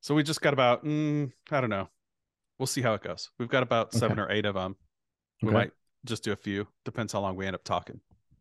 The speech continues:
Speaker 1: Um, okay. So first one. Best thing to buy from Harbor Freight.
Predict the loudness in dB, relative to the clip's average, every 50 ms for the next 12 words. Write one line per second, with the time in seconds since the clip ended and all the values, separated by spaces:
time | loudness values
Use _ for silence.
0 | -20 -20 _ _ _ _ _ _ _ _ _ -20 _ -20 -20 -20 -20 -20 -20 _
1 | _ 0 2 4 6 6 4 4 2 0 -2 0 0 0 -2 -2 _ -8 -4 0
2 | 0 0 2 2 0 0 0 -4 -6 -6 -6 -10 _ _ _ _ _ _ _ _
3 | _ _ _ _ -2 0 0 0 -2 -6 -8 -10 -14 -16 -20 -20 -20 -20 -20 -20
4 | -20 _ _ _ _ _ _ _ _ _ _ _ _ _ _ _ _ _ 0 0
5 | 2 2 2 2 0 2 2 2 2 4 4 4 4 2 0 -4 -6 -2 0 0
6 | 0 0 -4 -6 -6 -6 -6 -6 -6 -8